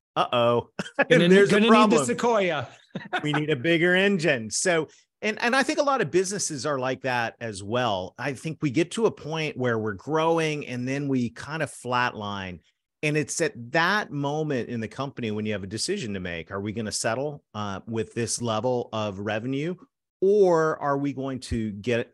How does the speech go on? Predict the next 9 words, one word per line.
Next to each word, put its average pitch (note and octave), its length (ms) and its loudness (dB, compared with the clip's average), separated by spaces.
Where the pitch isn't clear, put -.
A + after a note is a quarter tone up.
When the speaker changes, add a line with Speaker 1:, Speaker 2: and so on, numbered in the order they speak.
Speaker 1:
a G#2+ 60 -6
bigger G2 340 -4
engine G2 480 -8
and G2 160 -10
grow G2 500 -4
to - 180 -12
the F#2+ 100 -8
next F2 340 -10
level? F#2+ 440 -6